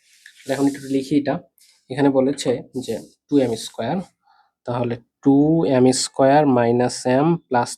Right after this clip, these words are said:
থ্রি into i। তাহলে এটা লিখলাম। তাহলে টু এম স্কয়ার মানটা আমরা একটু আগে পাইছি, সেটা আমরা লিখে দিচ্ছি এখানে। এইট, টেন,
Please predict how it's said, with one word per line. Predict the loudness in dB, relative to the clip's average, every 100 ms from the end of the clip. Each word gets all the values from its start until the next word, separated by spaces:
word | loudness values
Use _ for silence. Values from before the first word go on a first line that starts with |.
| -12
থ্রি | -2 2 4
into | 2 0 0 0 0 _ _
i। | -14 -14 _ _ _ _
তাহলে | -12
এটা | -8 -8
লিখলাম। | -8 -14 -18 _ _ _ _ _ _ -4
তাহলে | -2 0
টু | 4
এম | 6 6
স্কয়ার | 2 2
মানটা | 4 2
আমরা | 0 0
একটু | -2
আগে | -4 -4
পাইছি, | -6 -4 -6 -8
সেটা | -4
আমরা | -2 -2
লিখে | -6 -10
দিচ্ছি | -10 -10
এখানে। | -6 -4 -4 -8 _ _ _ _ _ 0
এইট, | 2 2 -2 -6 -20 _ _ _
টেন, | 0 0